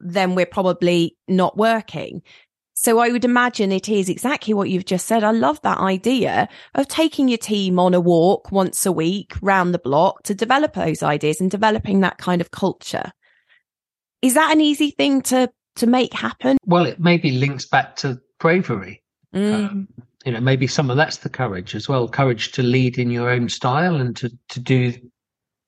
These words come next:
Speaker 2: s-, some of these things that we talk about, which might be unusual in the organizational culture, but then really the organization, if, if you're, if you're focused on your purpose, all, all that really matters is actions that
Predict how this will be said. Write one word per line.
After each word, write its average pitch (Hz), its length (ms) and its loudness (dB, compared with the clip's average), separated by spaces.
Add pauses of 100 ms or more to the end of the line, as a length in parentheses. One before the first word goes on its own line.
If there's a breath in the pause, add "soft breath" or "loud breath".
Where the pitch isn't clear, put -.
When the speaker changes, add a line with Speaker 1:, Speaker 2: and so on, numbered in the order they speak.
(260)
Speaker 2:
s-, - 280 -12
some 127 200 0
of 113 80 -2
these 120 180 -2
things 127 280 0
that 123 100 -2
we 131 180 2
talk 127 340 -4
about, 92 440 -12
which 127 280 -4
might 139 320 2
be 127 300 0 (500 soft breath)
unusual 139 680 2
in 101 120 -4
the 101 120 -4
organizational 98 880 -8
culture, 107 500 -6
but 143 180 -4
then 151 200 0 (1000 loud breath)
really 190 300 2
the 143 140 2
organization, 156 840 0
if, 123 160 -8
if - 220 -8
you're, 226 180 -2
if 180 160 -2
you're 269 100 -2
focused 202 480 -2
on 160 120 0
your 143 120 0
purpose, - 800 -4 (540)
all, 220 260 -2
all 285 140 -2
that 220 160 -2
really 165 200 0
matters 131 560 -4
is 120 240 -4 (680)
actions 135 720 -2
that - 280 -2